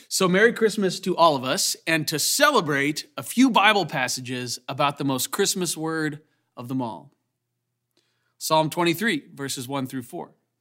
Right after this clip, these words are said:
"The Lord is my shepherd. I lack nothing. He makes me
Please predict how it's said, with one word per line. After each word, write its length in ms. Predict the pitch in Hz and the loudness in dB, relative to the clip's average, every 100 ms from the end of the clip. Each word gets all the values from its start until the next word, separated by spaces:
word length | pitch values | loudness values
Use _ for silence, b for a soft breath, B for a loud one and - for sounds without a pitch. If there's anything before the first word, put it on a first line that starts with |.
| _ _ _ _ _ _ _ _ _ _ _ _ _ _ | _ _ _ _ _ _ _ _ _ _ _ _ _ _
"The 160 | 123 | -10
Lord 640 | 131 143 170 202 202 196 196 | -4 0 0 2 0 0 -2
is 200 | 156 143 | -2 -2
my 220 | 143 135 | -4 -4
shepherd. 600 | 123 - 139 - - - _ _ _ _ _ _ _ _ _ _ | -6 -6 -6 -8 -16 -20 _ _ _ _ _ _ _ _ _ _
I 100 | 123 | -6
lack 260 | 127 120 156 | -4 -4 -4
nothing. 300 | 175 - _ _ _ _ _ _ _ _ _ _ _ _ _ _ _ | -6 -8 _ _ _ _ _ _ _ _ _ _ _ _ _ _ _
He 140 | 147 | -2
makes 280 | 160 160 - | -2 -2 -2
me 320 | 170 151 | 0 -2